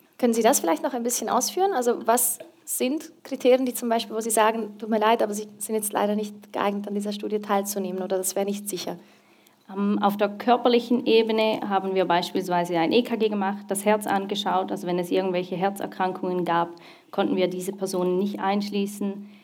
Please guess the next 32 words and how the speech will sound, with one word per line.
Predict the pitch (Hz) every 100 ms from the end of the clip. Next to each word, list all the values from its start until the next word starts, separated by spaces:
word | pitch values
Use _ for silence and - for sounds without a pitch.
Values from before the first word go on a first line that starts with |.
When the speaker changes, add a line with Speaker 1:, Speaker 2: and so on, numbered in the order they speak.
| _
Speaker 2:
Ein | - 180 185
nicht | 202 202 208
korrigierter | 202 196 196 190 185
hoher | 190 202 196
Blutdruck | 208 233 233 233 220 -
konnten | - 170 196
wir | 185
leider | 170 180 -
auch | 202 208
nicht | 202
einschließen, | - 190 202 190 190 190 202 202
weil | - 180 180
unter | 196 208
dieser | 208 208 202
Substanz | 202 202 170 175 196
der | 190
Blutdruck | 180 202 208 208 208
nochmals | 190 - 190 202 -
steigt | 202 233 285 - - - - _ _ -
und | 202 202 202 - - -
auch | 190 190
eine | 185 190
leichte | 190 214 262 285
Belastung | 226 185 202 202 196
für | 185
das | 175 -
Herz | 208 208 -
sein | 185 190
könnte. | 202 233 247 254 240 - - - - _ _
Und | - 190 190 190 190 190 190 -
auf | 185 180 -
der | 175 170